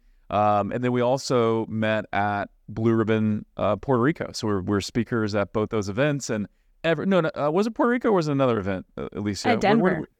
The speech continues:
Speaker 1: Denver. Yeah, yeah, Blue Ribbon Denver. Um, but it, just so many people are like, "Man, you gotta listen to Alicia's presentation." And so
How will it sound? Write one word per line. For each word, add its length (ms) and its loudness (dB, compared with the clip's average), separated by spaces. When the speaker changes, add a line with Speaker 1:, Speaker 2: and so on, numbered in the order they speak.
Speaker 1:
Denver. 600 4
Yeah, 260 0
yeah, 80 2
Blue 160 -2
Ribbon 200 0
Denver. 400 0
Um, 760 0
but 120 4
it, 120 0
just 320 -2
so 120 0
many 160 2
people 160 2
are 60 4
like, 160 0
"Man, 220 -2
you 40 -2
gotta 140 0
listen 280 -6
to 100 -4
Alicia's 440 -4
presentation." 760 -4
And 120 -6
so 460 -4